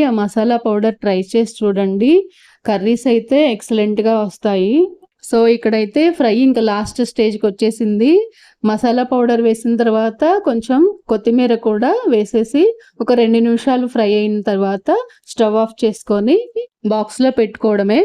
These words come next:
ఇలా ఫ్రై చేసుకున్న రెసిపీ నాలుగైదు రోజులైనా సరే చక్కగా ఫ్రెష్గా ఉంటుందండి. వైట్ రైస్లోకి రసం పెట్టుకొని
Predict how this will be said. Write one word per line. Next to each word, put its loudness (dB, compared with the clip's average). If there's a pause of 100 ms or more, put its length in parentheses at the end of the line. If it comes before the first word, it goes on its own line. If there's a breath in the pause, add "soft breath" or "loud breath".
(920)
ఇలా 2
ఫ్రై 0
చేసుకున్న 0
రెసిపీ 0
నాలుగైదు 0
రోజులైనా 2
సరే 0
చక్కగా -2
ఫ్రెష్గా -2
ఉంటుందండి. 0 (580)
వైట్ -2
రైస్లోకి 2 (200)
రసం 0
పెట్టుకొని 0